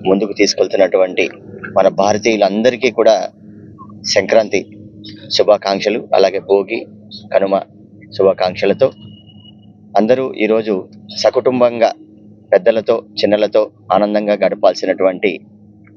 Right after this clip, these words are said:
రోజులు. ఎక్కడి వారంతా కూడా వారి వారి గ్రామాలకు వెళ్ళి పెద్దవాళ్ళతో కలిసి జరుపుకోవాల్సినటువంటి పండగ. ముఖ్యంగా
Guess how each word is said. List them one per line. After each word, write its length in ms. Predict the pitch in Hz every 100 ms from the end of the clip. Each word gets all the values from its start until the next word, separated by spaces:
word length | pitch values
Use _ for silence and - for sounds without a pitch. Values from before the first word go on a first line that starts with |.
| _
రోజులు. 340 | 101 104 104 110 - - - - - _ _ - - - - - _ - - 107
ఎక్కడి 220 | - 139
వారంతా 420 | 139 135 127 135
కూడా 260 | - 120 123 - -
వారి 200 | 107 110
వారి 240 | 110 101 - _ - -
గ్రామాలకు 520 | - 107 117 113 113
వెళ్ళి 280 | 104 104 107 - _ _
పెద్దవాళ్ళతో 520 | 90 107 110 104 104
కలిసి 320 | 101 95 92 98
జరుపుకోవాల్సినటువంటి 960 | 101 90 - 95 90 92 87 90 82
పండగ. 380 | - 92 92 95 113 _ _ _ - - - -
ముఖ్యంగా 320 | 110 139 139